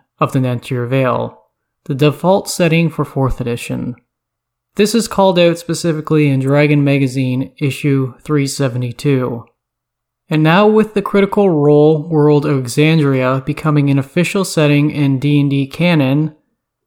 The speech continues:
I suspect the Forgotten Realms Bane is not tied to the Bane of Exandria either,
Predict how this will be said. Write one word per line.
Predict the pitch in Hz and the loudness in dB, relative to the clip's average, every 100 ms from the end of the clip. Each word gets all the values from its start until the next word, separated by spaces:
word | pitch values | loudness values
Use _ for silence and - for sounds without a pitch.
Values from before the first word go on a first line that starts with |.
| _ | _
I | 156 | -4
suspect | 135 175 147 - 196 208 - _ _ - | -4 -4 -6 -4 -2 -4 -10 _ _ -8
the | 165 | -6
Forgotten | 160 156 180 196 | -2 0 2 2
Realms | 170 160 151 | 2 2 0
Bane | - 143 139 139 | 0 0 2 2
is | 147 135 | 0 0
not | 147 147 | 0 0
tied | - 143 135 135 | -2 0 0 0
to | 147 139 | -2 -2
the | 135 | -2
Bane | 127 135 131 131 | -2 0 0 -2
of | 135 | -2
Exandria | 139 127 135 131 131 131 131 - - | -4 -2 -2 -2 -2 -4 -4 -8 -8
either, | 160 151 139 113 113 - | -6 -4 -6 -8 -10 -16